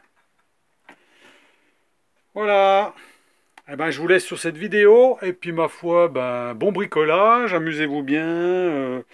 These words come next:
et puis, ma foi, ben, si ceux qui veulent acheter, ben, ma foi, bon, bref, soit qu'ils soient patients ou soit qu'ils achètent sur un autre site, hein. Après, c'est selon le prix, hein, mais je pense qu'on doit tous être dans les mêmes prix, hein.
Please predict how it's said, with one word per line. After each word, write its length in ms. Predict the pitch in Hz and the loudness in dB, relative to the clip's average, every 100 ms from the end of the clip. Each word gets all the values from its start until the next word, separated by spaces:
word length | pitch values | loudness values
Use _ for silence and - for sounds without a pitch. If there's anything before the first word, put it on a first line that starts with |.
| - - - - - | -20 -20 -20 -20 -18
et 80 | 143 | -16
puis, 160 | - 135 | -12 -6
ma 160 | 127 | -6
foi, 320 | 120 - 135 | -6 -6 -6
ben, 180 | 120 104 104 104 104 101 104 101 | -6 -10 -14 -18 -20 -20 -20 -20
si 380 | - - - | -20 -20 -18
ceux 200 | 123 - | -18 -20
qui 140 | - 131 | -20 -10
veulent 180 | 123 123 | -8 -6
acheter, 360 | 110 - 147 | -8 -10 -12
ben, 120 | 120 110 | -14 -18
ma 100 | 110 | -20
foi, 260 | - 131 | -16 -16
bon, 160 | 110 110 | -16 -20
bref, 320 | _ - _ _ | _ -20 _ _
soit 200 | - 147 | -14 -14
qu'ils 120 | - | -8
soient 180 | - - | -6 -4
patients 400 | 127 - 175 175 | -6 -8 -10 -8
ou 140 | 123 | -10
soit 160 | - 139 | -10 -12
qu'ils 320 | - 110 113 | -12 -12 -12
achètent 240 | 110 143 | -10 -12
sur 180 | - 120 | -14 -18
un 80 | 120 | -18
autre 140 | 120 | -16
site, 260 | - 156 - | -18 -18 -20
hein. 140 | 127 _ _ - - - - _ | -20 _ _ -20 -20 -20 -20 _
Après, 240 | - 139 | -4 -2
c'est 140 | - | -2
selon 280 | 127 143 131 | -2 0 0
le 80 | 127 | -2
prix, 320 | - 147 151 | -6 -8 -6
hein, 160 | 127 127 | -6 -8
mais 120 | 117 | -8
je 80 | - | -10
pense 220 | 143 123 | -12 -12
qu'on 140 | - | -10
doit 160 | 113 123 | -4 -4
tous 300 | 120 156 - | -4 -10 -8
être 80 | 120 | -6
dans 120 | 127 | -6
les 100 | 123 | -4
mêmes 200 | 123 120 | -4 -6
prix, 320 | - 143 123 | -8 -8 -8
hein. 140 | 110 | -10